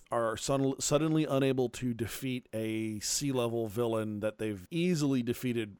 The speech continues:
multiple times before. So they've gotta call in this team of super scientists.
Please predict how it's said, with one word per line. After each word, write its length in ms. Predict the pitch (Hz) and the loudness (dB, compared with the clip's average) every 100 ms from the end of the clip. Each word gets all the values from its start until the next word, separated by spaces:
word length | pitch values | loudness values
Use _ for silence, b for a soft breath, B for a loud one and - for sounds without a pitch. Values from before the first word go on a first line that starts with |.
| - | -8
multiple 360 | 117 113 110 | -6 -4 -4
times 320 | 107 107 101 87 | -4 -4 -6 -8
before. 600 | 90 - 87 85 85 - | -10 -6 -4 -4 -6 -10
So 280 | - 120 113 | -4 0 0
they've 240 | 113 110 | 0 -2
gotta 220 | 107 113 | -2 -2
call 320 | 107 110 110 110 | -2 0 0 0
in 160 | 107 | -2
this 260 | 107 104 - | -4 -4 -6
team 320 | - 110 107 | -8 -6 -2
of 240 | 104 98 - | -2 -2 -4
super 360 | 123 113 104 | -4 -2 -2
scientists. 880 | 85 98 104 98 101 101 - - | -2 -6 -6 -6 -6 -6 -8 -12